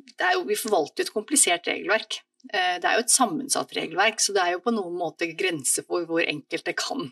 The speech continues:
eller bør gjøres. Eh, men hvorfor jeg da kobler på forutsigbarhet, er jo at det handler om at vi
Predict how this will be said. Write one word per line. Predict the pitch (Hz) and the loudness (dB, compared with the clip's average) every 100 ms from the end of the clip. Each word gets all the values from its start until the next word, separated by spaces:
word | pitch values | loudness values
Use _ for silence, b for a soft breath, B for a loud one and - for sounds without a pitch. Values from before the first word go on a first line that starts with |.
| _ - | _ -6
eller | 370 147 | -4 -4
bør | - 370 | -4 0
gjøres. | 165 185 262 - - B B B B B 403 | 2 4 6 4 2 B B B B B 0
Eh, | 392 381 381 | 4 4 2
men | 392 370 | 0 0
hvorfor | 349 403 | 0 2
jeg | 370 | 2
da | - | 4
kobler | 190 - 151 | 2 2 -2
på | 170 | -2
forutsigbarhet, | 160 175 175 - - 170 - 156 262 - | 0 0 0 -2 0 2 2 4 4 4
er | - | 2
jo | - | 0
at | 349 | 0
det | |
handler | 359 320 320 | -2 -2 -4
om | 262 320 | -4 -4
at | _ | _
vi | 180 | -2